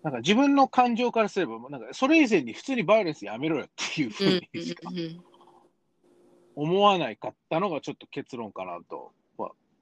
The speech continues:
Speaker 1: 思うけどね、自分の中では。うん。
Speaker 2: でもまあ、そうやって思-、思えるんだったら、なくなってるんでしょうね。なんかそ-、
Speaker 1: ああ、そうだね。
Speaker 2: そこを、
Speaker 1: うん。
Speaker 2: そう思えない人たちがいる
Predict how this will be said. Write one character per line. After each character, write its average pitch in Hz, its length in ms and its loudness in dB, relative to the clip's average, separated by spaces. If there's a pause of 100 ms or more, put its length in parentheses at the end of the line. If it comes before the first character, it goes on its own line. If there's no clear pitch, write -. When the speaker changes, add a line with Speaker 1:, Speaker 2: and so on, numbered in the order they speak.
Speaker 1:
思 90 220 -16
う - 20 -20
け - 80 -20
ど - 120 -20
ね、 131 100 -10
自 127 160 2
分 131 160 2
の 117 100 -2
中 107 260 -8
で - 100 -20
は。 - 80 -20 (840)
う 202 60 -16
ん。 - 140 -20
Speaker 2:
で 220 80 -8
も 208 100 -6
ま 196 220 0
あ、 - 120 -8 (500)
そ 311 280 0
う - 20 4
や 381 80 4
っ 381 80 -6
て - 80 0
思-、 311 240 0
思 294 420 2
え 330 240 4
る 285 140 -2
ん 226 60 -2
だ 196 100 0
っ 185 100 -10
た 160 140 -6
ら、 156 320 -4 (560)
な 180 160 -10
く 214 100 -12
な 214 120 -8
っ 208 60 -20
て 208 440 -4 (480)
る 214 120 -8
ん 190 40 -6
で - 100 -12
し - 120 -10
ょ - 100 -16
う - 40 -20
ね。 190 220 -10 (840)
な - 40 -20
ん - 20 -20
か - 120 -6
そ-、 - 120 0
Speaker 1:
あ 120 200 4
あ、 - 40 -6
そ - 140 -8
う 98 40 -8
だ - 160 -16
ね。 175 240 -6 (200)
Speaker 2:
そ 196 100 -4
こ 214 460 4
を、 220 100 -10 (520)
Speaker 1:
う - 40 -20
ん。 - 100 -20
Speaker 2:
そ 247 260 2
う 226 40 2
思 254 220 2
え 330 120 0
な 240 160 -2
い 220 40 -4
人 254 180 -12
た 214 140 -6
ち 220 140 -8
が 240 100 -2
い 190 120 -4
る 254 160 -8